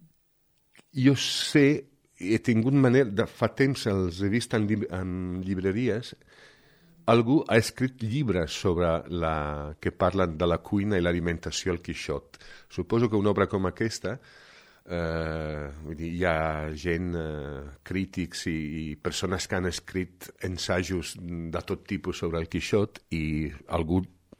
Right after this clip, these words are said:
tenia que haver-hi que hagués escrit alguna cosa sobre el tema de, de la gastronomia amb aquell llibre. Doncs molt bé. <clears throat> Ah, tota aquesta història segueix, evidentment, fins als nostres dies,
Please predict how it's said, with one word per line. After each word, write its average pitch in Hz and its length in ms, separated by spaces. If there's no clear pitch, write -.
tenia 95 360
que 95 120
haver-hi 90 320
que 85 160
hagués 80 540
escrit - 260
alguna 80 320
cosa 85 240
sobre 78 320
el 73 100
tema 78 300
de, 71 200
de 80 280
la 73 180
gastronomia 80 800
amb 73 240
aquell 64 240
llibre. - 300
Doncs 87 240
molt 90 220
bé. 78 100
<clears throat> 127 480
Ah, 101 80
tota 104 240
aquesta 92 280
història 104 360
segueix, 90 400
evidentment, 87 560
fins 82 420
als 80 220
nostres 78 440
dies, 95 420